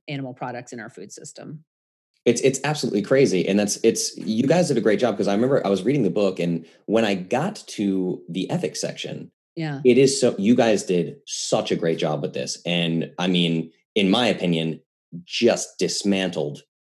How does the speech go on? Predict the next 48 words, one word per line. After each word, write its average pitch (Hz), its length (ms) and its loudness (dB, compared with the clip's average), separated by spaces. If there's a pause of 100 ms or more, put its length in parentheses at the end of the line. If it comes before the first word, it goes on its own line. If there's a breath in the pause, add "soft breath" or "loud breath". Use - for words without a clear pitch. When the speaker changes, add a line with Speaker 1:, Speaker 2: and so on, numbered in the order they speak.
(140)
Speaker 2:
any 113 280 2
argument 78 560 -4
for, 80 640 -2
for 82 280 0
a 82 120 -4
vegan-centric 80 720 -4
food 113 240 2
system. 73 480 -6 (380 soft breath)
Um, 87 320 0
so - 160 4
in 110 100 8
my 101 140 2
mind, 113 420 2
I 87 60 2
was 92 120 2
almost 95 240 0
like, 87 240 -2 (300 soft breath)
"I 78 80 -6
wish 90 220 -2
they 110 80 0
would 123 120 4
have 147 120 6
led 180 280 4
with 175 200 6
this, - 360 2 (120 loud breath)
like, 123 100 6
just - 220 0
come 180 180 2
out 180 160 2
swinging 165 480 6
type 110 240 -2
thing," 107 200 -2
you 104 60 0
know 104 60 0
what 110 80 0
I 104 40 -2
mean? 196 100 2
Speaker 1:
Yeah. 165 300 2
Speaker 2:
But 156 100 -6
you 107 180 -4
really 123 260 0
need 104 260 -4
to 95 100 -8
lay 92 160 -4
the 90 100 -8
groundwork, 90 640 -8
'cause 87 100 -14
I'm, 90 380 -8